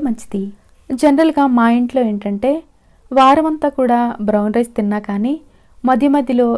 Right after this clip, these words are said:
ఈ రెడ్ రైస్ కానీ, బ్లాక్ రైస్ కానీ, వీటితో ఏదో ఒక వెరైటీస్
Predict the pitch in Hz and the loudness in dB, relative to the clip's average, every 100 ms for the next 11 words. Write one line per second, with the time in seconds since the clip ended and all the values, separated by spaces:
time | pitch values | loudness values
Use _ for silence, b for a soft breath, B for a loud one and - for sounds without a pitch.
0 | - 233 220 208 220 220 - 202 202 202 | -2 -2 -2 -2 -4 -4 -8 -6 -4 -4
1 | 208 202 220 202 202 208 208 - 196 196 | -8 -2 0 0 -4 -8 -8 -8 -6 -6
2 | 202 b b b b 269 285 285 294 247 | -8 b b b b -2 -2 0 0 2
3 | 226 233 226 202 208 233 | 0 -4 -4 -4 -4 -6